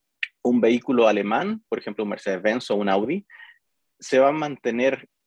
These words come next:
un poco más brillante o en mejores condiciones por más tiempo. Y esto se da por el tema del barniz, que es más resistente.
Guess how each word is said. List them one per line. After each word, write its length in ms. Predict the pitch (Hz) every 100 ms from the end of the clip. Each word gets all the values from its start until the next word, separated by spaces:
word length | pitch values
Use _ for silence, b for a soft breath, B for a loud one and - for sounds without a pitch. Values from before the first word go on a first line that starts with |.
| _ -
un 260 | 123 113
poco 240 | 135 - 139
más 240 | 135 127
brillante 920 | 113 107 101 120 143 131 135 131 131
o 180 | 107 107
en 80 | 104
mejores 400 | 104 - 123 127
condiciones 460 | 117 104 123 120 -
por 120 | 107
más 220 | 110 110 -
tiempo. 420 | 123 90 95 95
Y 100 | 120
esto 180 | 131 147
se 160 | - 131
da 140 | 135
por 140 | 131
el 100 | 117 -
tema 200 | 117 107
del 140 | 104
barniz, 260 | 101 113 -
que 80 | 110
es 40 |
más 120 | 101 -
resistente. 600 | 101 - - 101 -